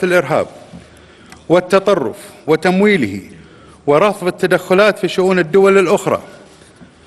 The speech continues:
التي تتنافى مع القوانين الدولية وأهمية تطبيق اتفاقيي،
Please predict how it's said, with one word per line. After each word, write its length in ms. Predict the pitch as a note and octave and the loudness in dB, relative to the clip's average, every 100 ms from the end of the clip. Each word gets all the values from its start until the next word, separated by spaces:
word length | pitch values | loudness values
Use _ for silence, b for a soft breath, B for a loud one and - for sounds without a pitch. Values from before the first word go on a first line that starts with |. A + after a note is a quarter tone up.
| - - | -8 -2
التي 320 | D#3 F3 F#3 | 0 0 0
تتنافى 600 | F#3 F3 F3+ G3 F3+ F3+ | 0 0 0 0 0 -2
مع 220 | E3+ D#3+ | -2 -2
القوانين 800 | E3 E3+ E3+ E3+ E3+ G3+ F#3+ F#3 - - - | -2 0 2 2 0 0 -2 -4 -12 -20 -6
الدولية 600 | C#3+ C#3+ E3 E3+ G3 F#3 | -4 2 2 4 2 0
وأهمية 720 | E3 D#3 C3+ E3 F#3 A3 G3+ | 0 0 -2 -4 0 0 0
تطبيق 760 | F#3 F3+ - E3 D#3+ G#3+ F#3+ - | 0 -4 -4 -4 -2 0 0 -2
اتفاقيي، 1120 | B2 - - D#3 E3+ D3+ E3+ F3+ G3+ F#3 - | -8 -10 -8 -4 -2 -2 -2 2 2 0 -6